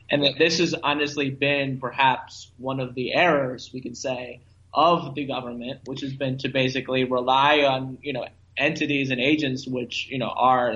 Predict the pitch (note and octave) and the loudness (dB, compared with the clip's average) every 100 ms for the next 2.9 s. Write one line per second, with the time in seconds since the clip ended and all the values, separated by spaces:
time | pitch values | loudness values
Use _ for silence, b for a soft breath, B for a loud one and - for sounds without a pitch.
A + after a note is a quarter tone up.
0 | - A#2+ A#2 A#2+ B2 - A#2 C#3 C#3+ B2+ | -2 -4 -2 -4 -2 0 2 2 2 2
1 | A#2+ A#2+ A#2 B2 C3 B2+ B2+ B2 - C3 | 0 -4 -4 -4 -2 -2 -4 -10 -8 -8
2 | B2+ B2 - - B2+ C#3 C3 A#2 | -6 -8 -4 0 2 2 0 -2